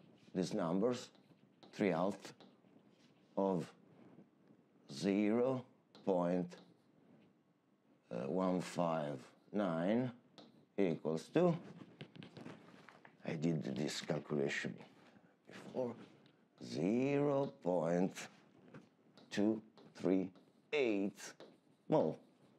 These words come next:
Okay?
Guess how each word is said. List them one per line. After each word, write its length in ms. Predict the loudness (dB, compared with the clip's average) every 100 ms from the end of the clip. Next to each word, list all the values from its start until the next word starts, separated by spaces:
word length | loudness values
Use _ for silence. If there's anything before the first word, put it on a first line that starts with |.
| -20 -20 -20 -20 -20 -12 -12 -12 -20 -20 -20 -20 -20 -20 -20 -20 -20 -20 -20 -20 -20 _ _ _ -20 -20 _ _ _ -12 -4
Okay? 300 | 0 0